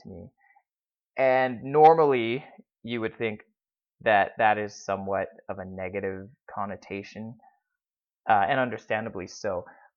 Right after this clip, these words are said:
But f-, <sighs> I, I don't mean it that way, because this background noise was also really interesting. It wasn't, I'm not talking about elevator music here. I'm talking about, like, it set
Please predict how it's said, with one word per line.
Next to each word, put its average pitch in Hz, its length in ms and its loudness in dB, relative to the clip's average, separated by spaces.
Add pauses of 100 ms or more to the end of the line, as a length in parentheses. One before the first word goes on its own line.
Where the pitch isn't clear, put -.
But 117 220 2 (600)
f-, - 500 -10 (400)
<sighs> - 300 -18
I, 123 140 -6 (720)
I 117 100 -2
don't 147 340 0 (300)
mean 123 320 -8
it - 160 -8
that 92 180 -6
way, 85 220 -8 (220)
because 117 440 -4 (340)
this 131 140 -6
background 123 640 2
noise 107 420 -6 (720)
was 127 280 -8
also 123 440 -2
really 113 460 -6
interesting. 98 720 -12 (320)
It 127 100 0
wasn't, 131 320 -2 (120)
I'm 123 140 -4
not 127 200 0
talking 131 300 -4
about 101 160 -4
elevator 104 460 -2
music 98 340 -12
here. 92 140 -12
I'm 101 80 -18
talking 123 340 -2
about, 101 240 -4
like, - 140 -10
it - 120 -12
set - 280 -4